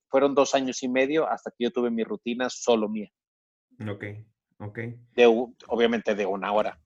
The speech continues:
Speaker 1: Me tardé, pues, prácticamente dos años en escribir mi rutina.
Speaker 2: ¿Y, y, y en tu proceso, cuando tú escribes, eh, lo, talleres con alguien más o lo haces tú, tú individualmente?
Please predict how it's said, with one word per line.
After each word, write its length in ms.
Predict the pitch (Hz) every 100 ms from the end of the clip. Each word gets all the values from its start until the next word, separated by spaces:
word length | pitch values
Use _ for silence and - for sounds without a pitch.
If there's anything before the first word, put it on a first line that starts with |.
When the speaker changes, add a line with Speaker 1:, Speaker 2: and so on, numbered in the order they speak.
| _ -
Speaker 1:
Me 120 | 113
tardé, 320 | 117 110 113
pues, 220 | - 104
prácticamente 580 | - 113 110 113 110 113
dos 240 | 110 110
años 320 | 117 117 104 107
en 80 |
escribir 320 | 104 110 107 107
mi 100 | 107
rutina. 320 | 95 107 - _ _ _ _ _
Speaker 2:
¿Y, 300 | 170 180 185
y, 120 | 175 165
y 60 |
en 80 | 180
tu 120 | 202
proceso, 340 | 170 165 202 226
cuando 220 | 202 170
tú 160 | 160 185
escribes, 800 | - - 202 196 185 175 - -
eh, 240 | 139 139
lo, 160 | 143 147 143 131 113 -
talleres 360 | 160 156 170
con 160 | - 196
alguien 220 | 190 202
más 280 | 196 220 240
o 80 | 165
lo 120 | 160
haces 200 | 165 170
tú, 340 | - 170 147 135
tú 80 | 151
individualmente? 800 | 151 143 139 147 147 135 113